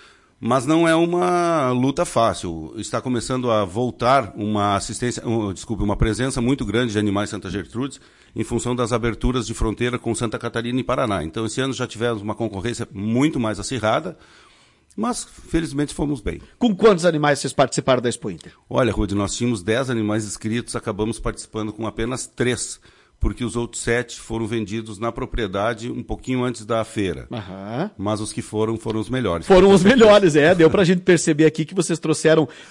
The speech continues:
Speaker 2: três premiações. Primeiro, grande campeão touro jovem, primeiro grande campeão júnior maior e primeiro, ah, prêmio reservado de campeão júnior maior também. Então, são três prêmios de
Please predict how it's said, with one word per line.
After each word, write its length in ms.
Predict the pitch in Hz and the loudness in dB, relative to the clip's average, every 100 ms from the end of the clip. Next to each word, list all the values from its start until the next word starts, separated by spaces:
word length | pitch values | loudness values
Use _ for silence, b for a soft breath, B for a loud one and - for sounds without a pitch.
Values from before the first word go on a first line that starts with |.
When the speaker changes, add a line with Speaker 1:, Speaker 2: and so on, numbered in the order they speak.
| B | B
Speaker 2:
três 420 | 175 175 240 - - | 6 8 8 4 0
premiações. 840 | 165 156 139 - 147 160 262 - | 2 4 2 2 4 6 4 0
Primeiro, 560 | - 156 165 190 160 B B B | 0 6 6 8 6 B B B
grande 460 | 143 175 180 156 | 4 6 6 2
campeão 580 | - 165 151 156 160 156 | 4 4 4 6 8 8
touro 400 | - 160 151 131 | 6 6 6 4
jovem, 460 | 101 135 185 247 247 | 2 6 6 4 2
primeiro 340 | 190 180 175 | 4 4 4
grande 280 | 156 170 160 | 4 2 4
campeão 520 | 160 143 151 160 147 | 2 4 6 8 6
júnior 360 | 113 180 165 139 | 4 4 4 4
maior 420 | 123 123 180 277 B B B | 2 6 6 4 B B B
e 540 | 151 175 208 226 247 185 | 0 2 4 2 0 -2
primeiro, 580 | 185 185 175 190 214 208 | 0 6 6 8 8 8
ah, 800 | 180 160 156 151 143 135 123 117 - _ - | 6 8 8 8 6 4 0 -4 -10 _ 0
prêmio 420 | 165 165 180 226 | 6 8 8 6
reservado 720 | 160 170 147 151 117 156 202 | 6 4 4 2 6 6 6
de 80 | 196 | 0
campeão 500 | 180 160 147 143 185 | 0 0 6 6 6
júnior 300 | 151 170 175 | 4 2 4
maior 260 | 160 151 156 | 4 4 4
também. 240 | 185 131 B B | 0 0 B B
Então, 180 | 175 185 | 2 2
são 220 | 185 214 | 2 0
três 580 | - 214 226 311 - - b b | 2 4 4 4 -2 -10 b b
prêmios 520 | 180 185 214 240 196 | 6 6 6 2 0
de 340 | 170 196 233 | 0 2 2